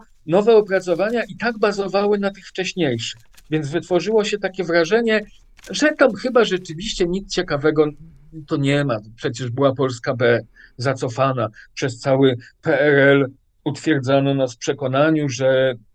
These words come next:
burżuazyjna Polska międzywojenna nic tam nie zrobiła.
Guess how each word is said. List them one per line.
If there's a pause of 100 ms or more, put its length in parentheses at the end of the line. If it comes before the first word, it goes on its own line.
(160)
burżuazyjna
Polska
międzywojenna
nic
tam
nie
zrobiła.